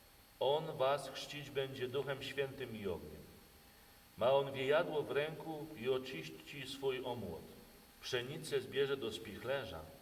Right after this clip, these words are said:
a plewy spali w ogniu nieugaszonym. Czekamy na przyjście Pana Jezusa i teraz Jan Chrzciciel za Izajaszem pokazuje nam drogę, e,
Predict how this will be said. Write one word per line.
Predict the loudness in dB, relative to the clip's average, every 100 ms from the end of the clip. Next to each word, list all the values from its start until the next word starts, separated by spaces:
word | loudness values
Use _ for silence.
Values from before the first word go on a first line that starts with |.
| -20 -20 -6
a | -4
plewy | 2 6 6 4
spali | 0 -2 0 0 0 -4
w | -4 0
ogniu | 0 0 -4 -2 -2 -4 -6
nieugaszonym. | -4 -4 -4 -4 -4 -4 -6 -6 -14 -16 -20 -14 -14 -14 -20 -20 -20 -20 -20 -20 -20 -20 -20 -20 -18 -16 -18 -18 -18 -18 -18 -16 -14 -14 -14 -16 -12 -2
Czekamy | 2 6 6 6
na | 0
przyjście | -2 -6 -2 0
Pana | 2 0 0
Jezusa | -2 -4 -6 2 4 4 2 -2
i |
teraz | 0 4 4 4
Jan | 2 2 0
Chrzciciel | -8 -10 -8 0 2 4 0 -6 -10 -14 -16 -14 -10
za | -6 2 4 4
Izajaszem | 0 -2 2 4 4 2 0 -2
pokazuje | -2 0 0 0 -2 -2
nam | -2 -4
drogę, | -2 2 2 2
e, | 2